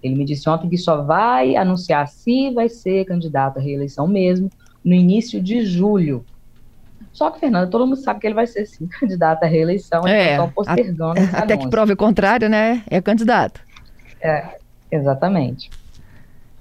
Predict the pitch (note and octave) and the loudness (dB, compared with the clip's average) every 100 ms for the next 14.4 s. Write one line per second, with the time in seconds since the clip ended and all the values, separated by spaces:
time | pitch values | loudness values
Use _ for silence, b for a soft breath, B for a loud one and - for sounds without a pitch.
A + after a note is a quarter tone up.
0 | - - - B B B B - D#4+ - | -20 -20 -20 B B B B -4 0 2
1 | F#3+ D#3+ - F3 E3 F3 F3+ F3+ - F3 | 2 2 2 2 2 2 0 0 0 0
2 | C#4+ G#3 F3 F#3 F3+ F3 - G#3 F#3 F3 | 2 2 4 2 2 -2 0 0 0 -2
3 | E3+ E3 E3 A3+ A3+ G3 G#3+ G3+ A3 - | 0 2 2 2 2 2 2 0 0 2
4 | F#3+ F#3+ - G#3+ A#3 - - F3 D#3 D3 | 0 0 0 2 2 0 0 2 0 -2
5 | - G3 - A#3+ F#3 E3 F3+ D#3+ D3+ F3+ | -4 -2 0 0 0 0 0 0 0 2
6 | F3 D#3+ G#3 - G#3+ A3+ E4+ E4 G#3 C4+ | 2 2 0 0 2 2 0 0 0 2
7 | A3 D3+ - D#3+ G3 D4 E4+ - - F3+ | 0 -2 -4 -2 -2 -2 -4 -6 -2 0
8 | F3 F#3 F3+ C4 - A3+ C4+ D#4 F3+ C#3+ | 0 2 2 0 2 2 4 2 2 0
9 | C#3+ D#3 - G3+ A#3 - B3+ A3+ G#3+ F3+ | -2 -2 -2 -4 -4 -4 -2 0 2 2
10 | E3 D#3+ C#3+ D3 F#3 A#3 D#3 D3+ D3+ D#3 | 2 2 2 0 0 0 -2 0 0 0
11 | D#3 E3 D#3 E3 E3 F3+ B3+ A3+ F3+ E3 | -2 -2 -2 -2 -2 -2 -2 0 0 -2
12 | D3 B B B - C#4+ D4+ - B3+ D#4+ | -4 B B B 0 2 2 0 0 0
13 | - C#4 F#4+ - A3 A3+ A#3+ A3+ A#3+ C4+ | 0 -2 0 0 0 2 2 2 2 2
14 | F4+ - F#3 | 0 0 -2